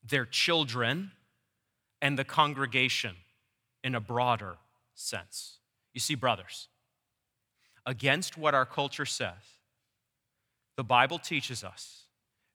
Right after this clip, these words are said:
that God created Adam first. That is not just a matter of timing. Adam happened to show up first in the Garden of Eden, a real historical Adam in a real historical garden that leads to a real historical fall.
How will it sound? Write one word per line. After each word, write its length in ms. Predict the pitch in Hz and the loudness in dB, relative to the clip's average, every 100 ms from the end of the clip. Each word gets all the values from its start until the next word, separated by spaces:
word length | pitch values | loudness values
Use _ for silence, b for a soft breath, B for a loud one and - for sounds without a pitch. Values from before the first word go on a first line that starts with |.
| - | -4
that 200 | 135 127 | -4 -2
God 380 | 127 127 143 156 | 4 6 6 4
created 480 | - 143 131 127 123 - | -6 0 2 2 0 4
Adam 460 | 123 120 123 120 117 113 _ _ | 8 8 6 -6 -10 -16 _ _
first. 680 | _ - 120 87 - - - - _ _ _ _ _ _ _ _ 104 | _ -6 -4 -4 -12 -14 -16 -20 _ _ _ _ _ _ _ _ 2
That 220 | 147 139 - - - | 8 8 8 -12 -6
is 180 | 143 117 | -4 2
not 280 | 151 151 123 | 6 6 4
just 380 | 147 131 - - | 2 2 0 -2
a 80 | 135 | 6
matter 400 | 143 143 143 127 | 8 8 4 -2
of 140 | - | -4
timing. 460 | - 151 135 113 87 _ - | 6 8 8 0 -12 _ 8
Adam 280 | 131 135 120 | 8 8 4
happened 380 | 131 - 120 | 2 4 -6
to 40 | 117 | -2
show 420 | - - 143 131 | 0 4 4 4
up 220 | 127 - | 2 0
first 440 | 143 123 - - - _ _ _ _ _ _ _ | -4 -2 -2 -8 -12 _ _ _ _ _ _ _
in 140 | 139 131 | -4 -2
the 80 | |
Garden 400 | 123 135 135 131 | 2 2 2 -2
of 100 | 117 - | -8 -6
Eden, 340 | 143 127 95 92 | -6 -6 -10 -14
a 60 | |
real 300 | 104 127 123 | -6 -4 -2
historical 600 | 123 - 139 120 117 117 120 | -4 -6 -6 -6 -4 -4 2
Adam 320 | 117 113 110 | 2 2 -6
in 80 | 110 | -8
a 60 | |
real 240 | 104 120 110 | -6 -6 -6
historical 640 | 113 - 123 110 101 107 | -8 -10 -8 -6 -8 -10
garden 420 | 101 110 107 104 | -2 -2 -2 -8
that 180 | 107 110 | -10 -6
leads 240 | 120 107 | -8 -6
to 160 | - 110 | -10 -10
a 20 | |
real 280 | 101 113 107 | -10 -8 -8
historical 600 | 101 - 113 107 98 95 | -10 -10 -8 -8 -8 -14
fall. 480 | - 123 104 90 | -10 -4 -4 -6